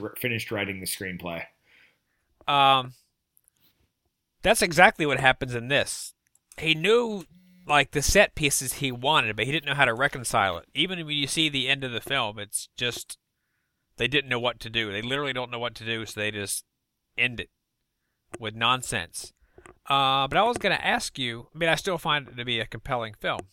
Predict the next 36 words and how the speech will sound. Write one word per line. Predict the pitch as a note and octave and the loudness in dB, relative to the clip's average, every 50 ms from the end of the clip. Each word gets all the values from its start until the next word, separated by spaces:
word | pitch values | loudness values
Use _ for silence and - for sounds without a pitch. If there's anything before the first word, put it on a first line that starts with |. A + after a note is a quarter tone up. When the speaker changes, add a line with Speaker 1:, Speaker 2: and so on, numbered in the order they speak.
| _ _ - | _ _ -14
Speaker 2:
and | A2+ G#2+ | -10 -10
I | G#2 | -8
was | G2+ G#2 G#2+ | -8 -8 -10
gonna | G#2+ G#2 G2 G2+ F#2+ | -10 -10 -8 -8 -4
ask, | - G#2+ G#2 G#2 - - - - G#2 | -2 -2 -2 -2 -4 -8 -12 -10 -8
uh, | G2 G2 F#2 F#2 F#2 F#2 F#2 - | -6 -6 -6 -6 -6 -8 -10 -8
our | A#2 A2+ G#2+ G#2+ G#2 G2+ F#2+ | -6 -4 -4 -4 -4 -6 -8
fellow | - - A#2 G#2+ G2+ F#2+ | -10 -8 -8 -8 -8 -10
tweakers | - - G3 A#3+ - - G#2+ A2+ - - - - _ _ _ _ _ _ _ _ _ _ _ _ _ - - _ _ _ - | -10 -10 -10 -10 -10 -12 -12 -12 -12 -14 -16 -18 _ _ _ _ _ _ _ _ _ _ _ _ _ -20 -20 _ _ _ -12
if | C3 A#2+ - C#3+ | -10 -10 -8 -8
you | C#3 C3 | -8 -8
can | - C3+ A#2+ A#2 A2+ A2+ | -6 -8 -8 -8 -10 -12
come | A2 - C3+ B2 A#2+ A#2 | -10 -8 -6 -4 -2 0
up, | A#2 A2+ - - - - | 0 0 -2 -6 -12 -20
if | - - - | -16 -12 -10
you | C3 B2+ | -10 -8
can | - A#2+ A#2 | -8 -8 -8
name | A#2 A#2 A2+ A2+ A2+ A2 A2 A2+ | -4 -4 -2 -2 -2 -4 -6 -8
some | - - A#2 A2 - | -8 -8 -8 -6 -4
other | C#3+ E3+ F3+ D#3+ B2 | -4 -2 -2 -2 -4
films | A2 - - A2+ G#2 G2 G2 G2 G2 G2+ | -6 -6 -6 -4 -4 -6 -6 -10 -14 -14
in | G#2+ G#2+ G#2 | -14 -12 -8
which, | G#2 G2+ G2+ - - - - - - - - - - - - | -6 -6 -6 -6 -6 -8 -8 -8 -10 -12 -12 -14 -16 -16 -12
uh, | - A2 G#2 G2+ G2 F#2+ F#2 F2+ F#2 F2+ F2+ - _ _ _ _ _ _ _ _ - | -8 -6 -4 -2 -2 -2 -2 -2 -4 -6 -6 -10 _ _ _ _ _ _ _ _ -20
the | - - | -18 -18
plot | - - - - A#2+ A#2 A2 G#2+ F#2+ - - - - - - _ _ _ _ _ _ _ _ _ _ _ _ _ _ _ _ _ _ _ _ _ _ _ _ _ _ _ _ _ _ _ _ - | -16 -10 -4 -2 0 2 2 2 0 -2 -8 -16 -16 -16 -18 _ _ _ _ _ _ _ _ _ _ _ _ _ _ _ _ _ _ _ _ _ _ _ _ _ _ _ _ _ _ _ _ -2
doesn't | E3+ E3+ F#3+ - - - C3 | 0 2 2 0 -2 -6 -2
matter, | B2 A#2+ A#2+ B2+ A2+ F2 F2 - - - | 0 2 2 2 0 -2 -8 -12 -8 -4
that | A#2+ A2+ | -4 -2
it's | A2+ G#2+ - - | -2 -2 -4 -6
completely | - A#2 - C3 B2+ A#2+ B2+ A#2 G#2+ | -8 -8 -8 -8 -10 -8 -8 -8 -10
character-driven, | G2 - A#2+ A2+ A2 - - A#2 G2+ G2+ G#2+ G2+ F#2+ F#2+ F2+ G2 | -6 -4 -2 -2 -2 -4 -8 -10 -6 -4 -4 -4 -4 -6 -10 -8
yet | A2 A#2+ B2 A#2 - - | -4 -2 0 0 -2 -2
also | B2 B2 A#2+ - - B2+ A2+ G#2 G2+ | -4 -6 -6 -6 -6 -8 -8 -8 -8
still | F#2 - - - G#2+ G2 | -10 -10 -10 -10 -10 -10
compelling. | - G#2+ G2+ F#2+ - A2 G#2+ G2+ F#2 F2+ E2+ | -12 -14 -16 -10 -6 -6 -4 -4 -6 -10 -14